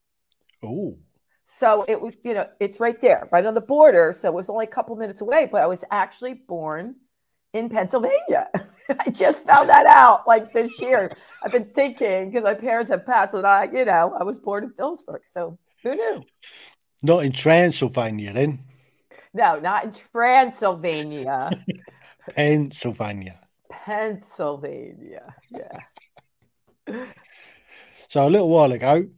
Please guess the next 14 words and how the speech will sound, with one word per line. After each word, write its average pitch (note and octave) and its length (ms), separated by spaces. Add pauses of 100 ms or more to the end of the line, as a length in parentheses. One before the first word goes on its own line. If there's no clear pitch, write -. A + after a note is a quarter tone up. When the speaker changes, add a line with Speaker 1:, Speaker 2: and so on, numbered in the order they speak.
(320)
Speaker 1:
so E3 180
what G#3+ 320
it B3 120
was G#3 160
like F#3 340 (200)
where E3+ 140
you E3+ 160
grew D#3+ 240
up? - 300 (560)
What G3 220
was C#4 100
it G#3+ 160
Speaker 2:
Mm. B2+ 40
Speaker 1:
like? - 360